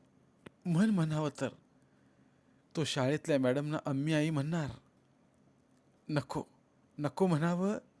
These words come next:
तर पुन्हा याचे प्रश्न का नको म्हणून? त्या गुड मदर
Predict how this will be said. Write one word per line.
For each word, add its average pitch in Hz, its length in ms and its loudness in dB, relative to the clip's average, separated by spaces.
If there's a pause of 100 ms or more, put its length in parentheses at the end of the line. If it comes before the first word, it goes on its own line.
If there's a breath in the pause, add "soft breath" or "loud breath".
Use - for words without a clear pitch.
तर 151 60 -4
पुन्हा 170 380 -2
याचे 170 280 -2
प्रश्न 156 360 -4
का 165 260 0
नको 170 260 -2
म्हणून? 170 420 -4 (1200)
त्या 147 100 2
गुड 156 200 0
मदर 165 320 2